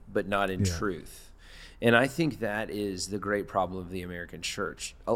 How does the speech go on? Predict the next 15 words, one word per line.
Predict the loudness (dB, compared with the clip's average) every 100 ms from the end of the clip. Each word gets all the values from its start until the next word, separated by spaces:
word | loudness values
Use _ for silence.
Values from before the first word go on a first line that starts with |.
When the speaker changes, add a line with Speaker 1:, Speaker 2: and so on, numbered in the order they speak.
| 2
Speaker 1:
a |
lot | 2 8 10 10
of | 6
people | 2 0 2 4 4 2 -4 -16 -6 0
ascribe | 2 2 0 2 4 6 6 4
things | -2 -4 -4 -4 -6 -6
to | -2 2 2 2
Jesus | -4 -4 -2 2 2 0 -2 -2 -4 -8 -16 -20 -20 -14 4
or | 10 12 12
say | 8 6
that | 4 2
they're | 0
worshiping | 2 0 0 -4 -6
Jesus, | -6 -4 -4 -2 0 0 -2 -2 -10 -16 -2
um, | 2 4 4 0 -4 -6